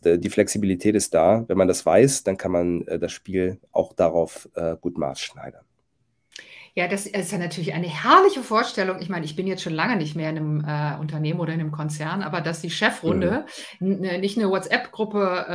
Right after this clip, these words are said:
Speaker 2: hat, wo sie
Speaker 1: <laughs>
Speaker 2: sich irgendwie gegenseitig das letzte Drei-Sterne-Menü austauschen, sondern, äh, tatsächlich spielen miteinander.
Speaker 1: Ja.
Speaker 2: Mm,
Speaker 1: Mhm.
Speaker 2: eine
Speaker 1: Genau.
Speaker 2: schöne
Speaker 1: <laughs>
Speaker 2: Vorstellung.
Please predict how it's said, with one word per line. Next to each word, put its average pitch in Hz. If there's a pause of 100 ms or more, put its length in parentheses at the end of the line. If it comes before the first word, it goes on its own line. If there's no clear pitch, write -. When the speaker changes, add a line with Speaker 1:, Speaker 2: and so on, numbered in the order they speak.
(220)
Speaker 2:
hat, 208
wo 190
sie 190
Speaker 1:
<laughs> -
Speaker 2:
sich 190
irgendwie 196
gegenseitig 185
das 185
letzte 185
Drei-Sterne-Menü 196
austauschen, 190
sondern, 202 (760)
äh, 190
tatsächlich 220
spielen 311
miteinander. 185 (180)
Speaker 1:
Ja. 196 (300)
Speaker 2:
Mm, 202 (200)
Speaker 1:
Mhm. 165 (100)
Speaker 2:
eine 170
Speaker 1:
Genau. -
Speaker 2:
schöne 226
Speaker 1:
<laughs> -
Speaker 2:
Vorstellung. -